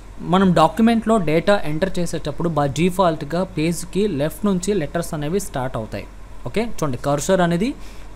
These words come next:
పేజ్కి లెఫ్ట్లో షో అవుతుంది కదా. ఇప్పుడు మనం కనుక టైప్ చేస్తే,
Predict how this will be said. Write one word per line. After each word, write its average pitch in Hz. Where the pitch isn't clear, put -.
పేజ్కి 180
లెఫ్ట్లో 160
షో 165
అవుతుంది 143
కదా. 143
ఇప్పుడు 175
మనం 165
కనుక 175
టైప్ 160
చేస్తే, 147